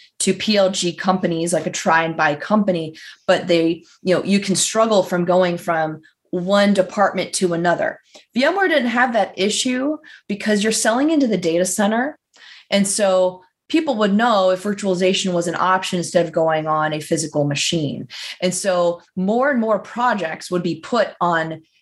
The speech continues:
your machines. And so your con-, your consumption, if you will, would go up and up. And now in those days, you bought licenses, but in the A W S model,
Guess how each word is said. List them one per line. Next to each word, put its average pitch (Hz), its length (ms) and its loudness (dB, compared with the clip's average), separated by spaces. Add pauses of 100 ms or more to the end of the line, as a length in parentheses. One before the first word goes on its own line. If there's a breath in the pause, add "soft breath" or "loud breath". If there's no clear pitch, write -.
your 175 280 2
machines. 240 560 2
And 196 100 0
so 208 80 0
your 190 160 4
con-, 220 300 -2
your 277 100 2
consumption, 269 760 0
if 175 160 -2
you 170 80 0
will, 156 260 0
would 156 120 -8
go 160 200 2
up 147 220 0
and 135 120 -6
up. - 160 -8
And 220 100 0
now 247 160 4
in 226 100 4
those 233 240 2
days, 175 240 0
you 160 80 -6
bought 151 220 -2
licenses, 185 640 0
but 165 120 -2
in 170 80 -4
the 170 140 -4
A 180 80 4
W 175 400 2
S 240 260 2
model, 160 440 2